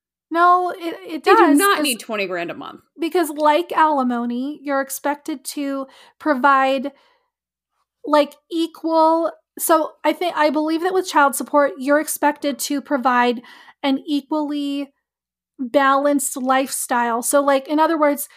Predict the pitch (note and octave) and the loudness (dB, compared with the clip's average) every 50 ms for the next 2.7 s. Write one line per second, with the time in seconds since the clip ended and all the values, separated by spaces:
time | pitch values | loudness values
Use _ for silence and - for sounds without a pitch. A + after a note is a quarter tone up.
0 | _ _ _ _ _ _ _ _ _ D4+ D#4 D#4 D4 - - F#4 F#4 F#4 F#4 F#4 | _ _ _ _ _ _ _ _ _ -2 0 0 0 0 0 0 0 2 2 0
1 | F4+ F4+ - - F4 E4+ E4 E4 D#4 - - C#4 - - D#4 D4+ C#4+ C4+ C4+ C#4 | 0 0 0 0 0 0 0 0 -2 -2 -4 -6 0 0 2 2 2 0 0 0
2 | D4 D4+ D#4+ D#4+ - - C#4+ A#3+ A3+ A3+ A#3 B3+ C#4+ | 0 0 0 -2 -4 -4 -4 -4 -4 -4 -6 -6 -8